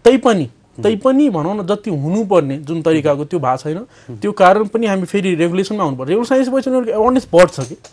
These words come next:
Speaker 2: मह्म।
Speaker 1: कि एउटा नयाँ के आएको छ त भन्दा नेपालमा।
Speaker 2: मह्म।
Speaker 1: तर त्यो पार्टले अलिकति गर्दा
Speaker 2: जस्तो
Speaker 1: त्यो
Speaker 2: as a
Speaker 1: भइरहेछ।
Speaker 2: broker,
Speaker 1: मह्म।
Speaker 2: यहाँले पनि जानकारी लिनुहुन्छ होला,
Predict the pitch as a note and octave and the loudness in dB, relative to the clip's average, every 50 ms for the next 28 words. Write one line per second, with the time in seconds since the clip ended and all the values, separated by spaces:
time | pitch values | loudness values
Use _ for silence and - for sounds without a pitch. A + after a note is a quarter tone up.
0 | _ - C#3 A#2 A#2 A#2 G#3 A3 G#3+ G#3 G#3 G3+ G#3 G#3 G3+ - - A#3 G3 E3+ | _ -16 -14 -12 -2 2 4 4 4 4 0 -2 -2 -2 -4 -4 -2 0 2 2
1 | D3+ - D#3 C#3+ C#3 E3+ D#3+ C3+ B2 B2 B2 B2 A#2 - A#2+ B2 B2 - - _ | 2 0 -2 -2 0 0 0 -2 -4 -8 -10 -12 -10 -10 -10 -10 -12 -14 -18 _
2 | - _ - A#2+ - G#3+ - - C4 D4 D4 - - A#3 A3+ A3+ A3 A3+ G#3+ - | -20 _ -6 -4 -4 -4 -2 -2 -2 -2 -2 -2 -2 0 0 0 0 -2 -2 -2
3 | G#3+ A#3+ B3 - - G3+ F3 F#3 D3 C#3+ C#3 C3 C3+ C#3+ D3+ C#3+ - - _ - | -4 -4 -2 0 0 0 0 -2 -4 -4 -4 -2 -2 -2 -2 -2 -4 -10 _ -18
4 | D#3 F#3+ - F#3+ E3+ E3 D#3 E3 C#3+ A#2+ A#2+ C#3 C3 G#2+ - A#2+ G#2+ E2+ D#2 - | -14 -8 -4 -2 -2 -2 -2 -4 -6 -4 -4 -4 -4 -4 -6 -10 -10 -12 -14 -14
5 | - D#3 D3+ B2 B2 A#2+ A#2+ A#2+ A#2+ A#2+ C3 C#3 B2 A#2+ A#2 A2+ G#2+ A2+ A2 G#2+ | -10 -10 -8 -6 -6 -6 -6 -8 -6 -6 -6 -6 -6 -6 -8 -8 -10 -10 -10 -10
6 | G#2+ G#2+ G2+ F#2 F2 - F#2+ G2+ G#2 A2+ A#2+ - - | -10 -10 -12 -12 -14 -14 -14 -10 -8 -6 -6 -8 -10